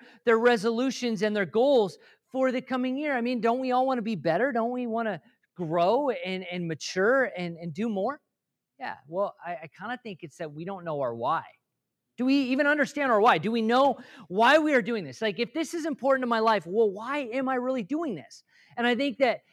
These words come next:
and this is a whole side note, but I believe that it's, the why should be Jesus, shouldn't it?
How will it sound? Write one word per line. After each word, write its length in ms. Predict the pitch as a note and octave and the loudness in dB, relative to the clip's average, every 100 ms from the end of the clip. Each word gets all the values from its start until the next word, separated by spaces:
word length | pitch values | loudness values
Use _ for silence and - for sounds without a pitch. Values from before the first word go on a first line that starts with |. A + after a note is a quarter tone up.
| - | -6
and 100 | A3+ | -4
this 140 | C4+ | -4
is 100 | D4+ | -4
a 60 | C#4 | -2
whole 200 | B3 G3 | 0 -2
side 400 | - B3 D4 B3 | -4 -2 0 0
note, 220 | G#3 F#3 | 0 0
but 100 | G#3+ | 0
I 100 | G#3+ | -2
believe 640 | D#3+ F#3+ B3 D#4 B3 F3 _ _ _ | -2 -6 -2 0 0 -4 _ _ _
that 160 | G#3+ G#3+ | 0 2
it's, 340 | G#3 - - - _ _ _ _ _ _ | 2 0 -18 -20 _ _ _ _ _ _
the 80 | G3+ | -8
why 300 | E3+ G#3+ C#4 | -4 -2 -2
should 240 | - A3+ | -4 -12
be 160 | E3 F3+ | -10 -10
Jesus, 440 | B2 A#3+ G3+ G#2+ | -8 -6 -6 -10
shouldn't 300 | - E3+ A3 | -12 -10 -8
it? 80 | D#4 | -10